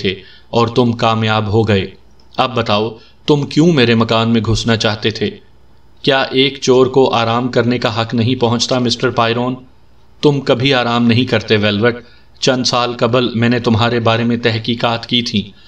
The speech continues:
क्योंकि मैं तुमसे एक काम लेना चाहता था। मैं तुम्हारी एक-एक आदत के बारे में जानता हूँ।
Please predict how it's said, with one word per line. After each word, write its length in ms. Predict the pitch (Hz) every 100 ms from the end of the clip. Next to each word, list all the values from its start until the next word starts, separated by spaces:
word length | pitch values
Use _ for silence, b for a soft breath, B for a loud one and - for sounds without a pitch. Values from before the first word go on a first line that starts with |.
| b b b
क्योंकि 280 | - 151 156
मैं 220 | 143 143
तुमसे 340 | 143 143 - 139
एक 280 | 131 131 131
काम 240 | 123 127
लेना 240 | 117 113
चाहता 340 | 113 107 101 101
था। 380 | - 90 90 - -
मैं 200 | 117 123
तुम्हारी 460 | 127 117 123 123 123
एक-एक 440 | 131 143 143 135 135
आदत 360 | 113 113 127
के 120 | - 113
बारे 280 | 110 113
में 120 | 117 107
जानता 360 | 107 101 107
हूँ। 260 | 101 98